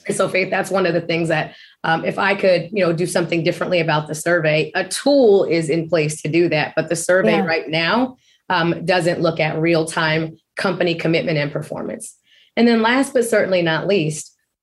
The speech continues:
Speaker 1: for the companies that do the hard work not to rank on our list, but to make sure that they're doing the work to treat their workforce fairly,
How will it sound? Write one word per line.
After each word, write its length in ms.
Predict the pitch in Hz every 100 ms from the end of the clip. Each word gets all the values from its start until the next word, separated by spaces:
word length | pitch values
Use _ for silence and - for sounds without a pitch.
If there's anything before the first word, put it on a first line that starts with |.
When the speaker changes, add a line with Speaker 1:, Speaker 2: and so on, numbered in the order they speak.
| _
Speaker 1:
for 100 | 262
the 80 | 269
companies 460 | 269 277 285 269
that 240 | 220 202 175
do 180 | 240 233
the 140 | 202
hard 420 | 165 190 185 170
work 320 | 175 190 - - _
not 380 | - 262 294 - - -
to 160 | -
rank 260 | 170 156 156
on 140 | 160
our 160 | 156 151
list, 400 | 151 160 - - _ _ _ -
but 220 | 208 208
to 100 | -
make 220 | 208 208
sure 240 | 208 202 185
that 200 | 175 -
they're 140 | 175
doing 360 | 156 175 175 165
the 100 | 156
work 320 | 156 160 160
to 80 | -
treat 340 | - 175 -
their 160 | 175 156
workforce 560 | 147 160 - 160 156
fairly, 560 | - 151 151 - - -